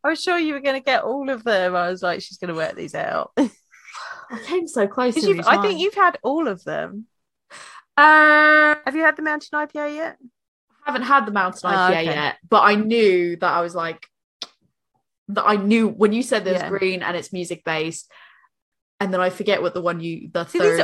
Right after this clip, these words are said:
Speaker 1: are all
Speaker 2: one, and I
Speaker 1: new
Speaker 2: was like, "I
Speaker 1: beers
Speaker 2: know what
Speaker 1: to
Speaker 2: it is."
Speaker 1: me. I've not had any of these.
Speaker 2: Good. I mean, I, like I said, I think you had at least a sip of the Full Circle Tessellate, because I think you had it
Speaker 1: Yeah,
Speaker 2: at the,
Speaker 1: I may have
Speaker 2: the
Speaker 1: done. I've got, I think I've
Speaker 2: Christmas
Speaker 1: got it in the
Speaker 2: market.
Speaker 1: fridge. <laughs>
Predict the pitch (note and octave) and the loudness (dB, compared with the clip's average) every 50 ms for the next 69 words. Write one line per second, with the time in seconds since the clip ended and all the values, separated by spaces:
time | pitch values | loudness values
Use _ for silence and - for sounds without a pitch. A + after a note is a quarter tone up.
0 | - - A3 C4 C#4+ D4 D4 - D4+ - A3+ G#3+ G3+ G#3 G#3+ A3+ G3+ - D#4 - | 0 0 -2 0 0 0 0 0 0 2 4 4 6 6 6 4 4 2 2 2
1 | G3 F#3+ F3+ E3+ E3 E3 E3 D#3 C#3+ C#3+ C#3+ C#3+ D3 C3 E3+ F#3+ G3 - _ _ | 2 2 0 -2 -4 -4 -4 -6 -6 -6 -8 -8 -10 -12 -12 -14 -16 -18 _ _
2 | _ _ _ _ _ _ _ _ _ _ _ A3+ A3+ C4+ C4 B3 B3 G#3+ - - | _ _ _ _ _ _ _ _ _ _ _ -10 -6 -4 -4 -4 -4 -4 -6 -8
3 | - G#3 A#3+ A#3+ F#3+ D#3+ D#3 - - - - - - F3+ _ _ _ _ _ _ | -8 -8 -6 -6 -8 -8 -10 -14 -16 -14 -14 -14 -16 -18 _ _ _ _ _ _
4 | _ _ _ _ _ _ _ _ _ - E5 D5+ - A3 G3+ G3+ - - D4 F4+ | _ _ _ _ _ _ _ _ _ 0 2 4 4 4 4 2 0 0 0 2
5 | G#4 G#4+ - - - D#4 - D4+ D4 - - C4+ - A#3+ B3+ - D4+ C#4 C#4+ - | 2 0 2 2 2 2 2 0 -2 0 0 2 2 2 2 0 -2 -6 -4 -4
6 | D4 D4+ C4+ C#4 B3+ A3+ G3+ G#3 A#3 A3 A3 G3+ G3 - - - F#3 F#3+ G#3 - | -4 -2 0 2 0 0 0 -2 -4 -6 -6 -8 -10 -8 -2 2 2 2 2 -2
7 | _ - G3 G#3+ G#3+ G#3+ - G#3 G#3 G#3 G#3 G#3+ G#3 G#3 G#3 G#3 A#3+ A#3 A3+ - | _ -12 -10 -10 -10 -8 -6 -6 -6 -4 -4 -6 -6 -6 -8 -8 -10 -12 -8 -4
8 | C4 C#4+ E4 F#4 - - A3 - A3+ G#3+ G3+ A3 A3 A3 A3 A#3+ A3+ G#3 G3 G3 | -4 -4 -4 -4 -8 -12 -8 -6 -6 -4 -4 -4 -4 -4 -4 -2 -2 -2 -2 0
9 | - - F#3+ F3+ E3+ E3 - F3 G3 F#3+ F3+ E3+ D#3+ - - - F#3 F#3 F#3 F#3 | 2 2 4 4 4 2 0 0 -2 -2 -2 -4 -4 -4 0 2 4 4 4 6
10 | F#3 F4+ - - A#3+ C4+ - E4 E4 D#4+ F4 C#4 C4+ E4+ C#4+ A3+ G#3+ G3+ A#3+ A3+ | 6 4 4 4 2 0 0 0 0 2 0 0 2 4 6 6 6 6 4 0
11 | G#3 F3+ - - F3+ D#3 C#3+ E3 - - - - - E4+ | -4 -4 -4 -2 -2 -2 -4 -6 -12 -18 -20 -18 -18 -18